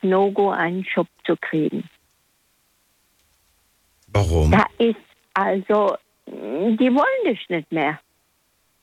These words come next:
Speaker 1: Genau wie die zwei Frauen gesagt haben, genau das Gleiche.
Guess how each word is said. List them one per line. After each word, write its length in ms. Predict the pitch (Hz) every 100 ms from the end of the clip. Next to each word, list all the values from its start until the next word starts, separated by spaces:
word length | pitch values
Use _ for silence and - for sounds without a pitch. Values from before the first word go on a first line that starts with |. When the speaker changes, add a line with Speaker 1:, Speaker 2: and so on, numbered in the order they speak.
| _ _ _ - -
Speaker 1:
Genau 240 | 208 294 381 453
wie 140 | 427 466
die 160 | 392 -
zwei 220 | 294 269 392
Frauen 400 | - 320 392 415
gesagt 460 | 381 339 359 466 -
haben, 240 | 294 240 226
genau 420 | 277 285 302 427 466
das 140 | 453 427 -
Gleiche. 580 | 381 359 392 330 214